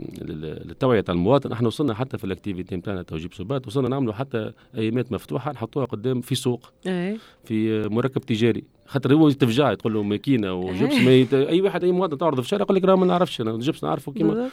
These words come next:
Speaker 1: والجبس ما تحملش الماء، كيفاش نعملوا الماء في الأرض؟"
Speaker 2: بالضبط.
Speaker 1: بالعكس، هو الجبس، الجبس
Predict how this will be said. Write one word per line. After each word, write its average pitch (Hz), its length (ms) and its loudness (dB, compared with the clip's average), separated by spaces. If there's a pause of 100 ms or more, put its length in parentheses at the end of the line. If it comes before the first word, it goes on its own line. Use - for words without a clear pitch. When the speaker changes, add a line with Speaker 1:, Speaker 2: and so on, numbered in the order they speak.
Speaker 1:
والجبس 143 240 -2
ما 165 60 0
تحملش 180 360 4
الماء، 180 220 6
كيفاش 175 320 0
نعملوا 180 240 4
الماء 170 140 4
في 180 80 0
الأرض؟" 262 160 6
Speaker 2:
بالضبط. 240 180 -4 (580)
Speaker 1:
بالعكس، 147 440 0
هو 131 140 6
الجبس، 123 400 2
الجبس 110 520 -6